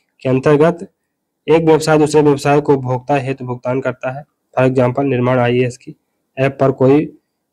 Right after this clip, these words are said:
व्यक्ति एमपीपीएससी का कोर्स खरीदना चाहता है, तो वह रेजर पे पर भुगतान करता है और निर्माण की क्लास शुरू हो जाती है।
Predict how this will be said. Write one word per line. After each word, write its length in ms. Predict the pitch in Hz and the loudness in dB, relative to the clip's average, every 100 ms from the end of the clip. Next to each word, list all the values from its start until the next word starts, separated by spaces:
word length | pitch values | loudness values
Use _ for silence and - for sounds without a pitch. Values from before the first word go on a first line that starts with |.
| 143 | 0
व्यक्ति 260 | 151 151 143 | 0 0 -2
एमपीपीएससी 580 | 135 151 151 139 - | 0 0 2 0 0
का 80 | 147 | -2
कोर्स 240 | 143 151 147 | 2 2 0
खरीदना 420 | 131 123 135 - _ _ _ _ | -4 -2 -4 -6 _ _ _ _
चाहता 360 | 127 127 127 139 | -4 -2 0 0
है, 140 | 139 | 0
तो 140 | 143 | 2
वह 320 | 143 175 147 135 | 4 2 -2 -4
रेजर 380 | 135 135 170 | 0 2 2
पे 140 | - 143 | 4 2
पर 180 | 143 131 | 2 -2
भुगतान 380 | 123 127 127 | -4 -4 -4
करता 320 | 127 120 - 131 | -4 -8 -6 -6
है 100 | 151 | -4
और 140 | 135 | -4
निर्माण 380 | 131 123 127 135 | -4 -2 -2 -2
की 160 | - | -6
क्लास 280 | 135 127 139 - | -6 -4 -4 -2
शुरू 120 | 135 | 0
हो 100 | 120 | 0
जाती 300 | 113 - | -4 -10
है। 40 | - | -20